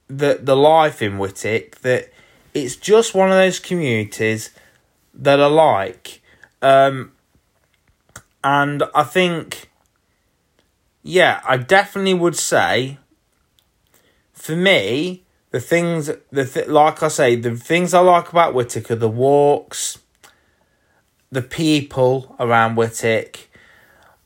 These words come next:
I love that we have local things in Wittick, that we haven't got a lot of franchises. We've probably, we've got a co-op, okay, that, so that is a franchise, but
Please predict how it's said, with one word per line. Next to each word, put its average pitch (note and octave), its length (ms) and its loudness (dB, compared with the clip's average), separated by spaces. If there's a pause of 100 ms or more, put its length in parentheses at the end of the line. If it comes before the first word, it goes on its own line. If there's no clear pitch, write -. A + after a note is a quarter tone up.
(160)
I B2+ 140 6
love C#3+ 300 0
that C3 180 2
we C#3 120 -2
have C3+ 300 0
local C#3+ 640 2
things D#3 540 -2
in A2+ 160 -2
Wittick, A2 460 -6
that G#2+ 180 -2
we C3+ 100 -6
haven't D#3+ 380 0
got A#2+ 180 2
a C#3 60 2
lot C#3+ 180 4
of C3 80 -4
franchises. A#2 960 -2
We've B2+ 220 -6
probably, F#3 400 2
we've C#3 260 -4
got G3+ 240 2
a - 20 -18
co-op, A#2 680 0
okay, A2+ 480 -2
that, - 200 -12
so B2+ 180 -4
that C3+ 220 0
is B2 120 -6
a A2 40 -10
franchise, G#2+ 640 -4
but C3 320 -2